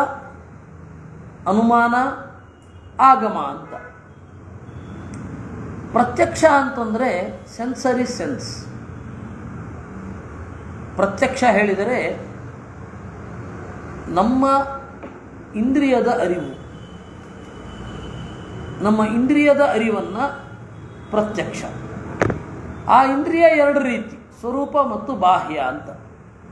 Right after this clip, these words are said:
ಅದೆರಡೂ ಪ್ರಮಾಣವೇ, ಅದರಿಂದ ಜ್ಞಾನ ಬರುತ್ತೆ. ಆದ್ದರಿಂದ ಇನ್ನು ಎರಡನೆಯದ್ದು ಊಹೆ. ಅದನ್ನ ಏನಂತ ಕರೀತಾರೆ?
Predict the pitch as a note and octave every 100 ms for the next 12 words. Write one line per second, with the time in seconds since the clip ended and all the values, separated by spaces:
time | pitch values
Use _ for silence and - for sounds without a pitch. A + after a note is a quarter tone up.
0 | - B3+ C4 C#4 D4+ C#4+ G3 - - -
1 | G#3+ A3 G#3+ F#3 D3+ - - - - -
2 | - A3 B3+ C4 C4+ G#3 A3 A#3+ G#3+ G#3+
3 | G#3 A3+ F3+ F3 E3+ D3+ C#3 - - -
4 | - - - - - - - - - -
5 | - - - - - - - D#4 F4 A3
6 | C4+ - - - - - - - - -
7 | - - - - - - - A3+ E4 F4
8 | E4 D4 B3 C#4 C4 G#3+ C4+ - - -
9 | - - C#4+ C4 - - - - - -
10 | - - - - - - - - - -
11 | - - - - - - - - - -
12 | F#3+ A3+ A3 A#3 A#3+ A3+ G#3+ G3 - F#3+
13 | A3 C#4+